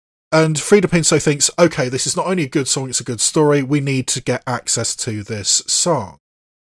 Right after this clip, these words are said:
So she goes and finds the sick girl, and it turns out the song was written by her uncle, Ewan Ryan, who is the bassist in a death metal band,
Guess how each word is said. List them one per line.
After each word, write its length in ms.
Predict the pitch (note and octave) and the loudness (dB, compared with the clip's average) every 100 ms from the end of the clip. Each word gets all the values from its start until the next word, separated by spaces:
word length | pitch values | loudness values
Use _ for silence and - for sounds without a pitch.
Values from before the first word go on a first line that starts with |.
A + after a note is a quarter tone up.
| - | -6
So 160 | - F3+ | 2 2
she 140 | - | 2
goes 500 | E3+ G3 G3 F#3 D#3+ - | 4 6 6 4 0 0
and 180 | D3+ D3 | -2 -2
finds 800 | - F#3 D#3 C3+ B2+ A2+ - - | 2 4 4 0 -2 0 0 -2
the 480 | - B2 A#2 A2+ G#2+ - _ _ _ | -4 -2 0 -2 -4 -8 _ _ _
sick 400 | - - A#2+ - - | 2 2 2 -2 -4
girl, 320 | A#2+ B2 C3 | 0 0 0
and 160 | D3 | -2
it 40 | D3 | -4
turns 260 | - F#3+ | -4 -2
out 120 | F3+ D3+ | -2 -2
the 60 | |
song 260 | D#3 E3 D#3+ | -2 -2 -4
was 180 | D3 D3+ | -6 -6
written 240 | D3 B2+ | -6 -4
by 180 | C3 B2 | -2 -2
her 200 | B2+ B2+ | -2 -2
uncle, 460 | D#3+ E3 D#3 D#3 D#3 _ _ - | 0 0 2 2 2 _ _ -8
Ewan 340 | A#2 A2+ A2+ | -2 -2 -2
Ryan, 460 | B2 B2+ A#2 F2+ C#2 _ _ _ _ _ _ _ - | 4 6 4 -4 -14 _ _ _ _ _ _ _ 2
who 120 | E3+ | 4
is 240 | E3 D#3 | 4 2
the 100 | D#3+ | 0
bassist 720 | D#3 G#3+ G#3 - D#3+ D#3 - - | 2 4 4 4 4 4 0 0
in 280 | D3+ D3+ - | 0 0 -2
a 140 | D3+ | -2
death 420 | B2 C3+ C3 - | 0 0 -2 -4
metal 420 | B2+ C#3+ - C3 | 0 0 0 -2
band, 500 | G#2+ A2 G2 F#2+ E2 | -2 -4 -4 -6 -12